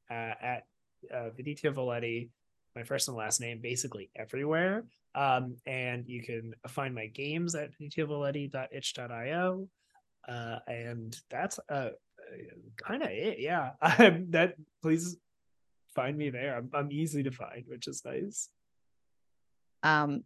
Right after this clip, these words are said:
Speaker 2: you can find me, uh, at wannabe games dot com or on Itch or Drive Through R P G under the same name,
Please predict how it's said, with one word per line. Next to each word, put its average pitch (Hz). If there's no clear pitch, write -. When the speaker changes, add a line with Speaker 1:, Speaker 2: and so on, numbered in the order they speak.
Speaker 2:
you 156
can 165
find 175
me, 180
uh, 156
at 160
wannabe 180
games 170
dot 165
com 233
or 160
on 151
Itch 202
or 170
Drive 160
Through 165
R 147
P -
G 247
under 175
the 160
same 156
name, 247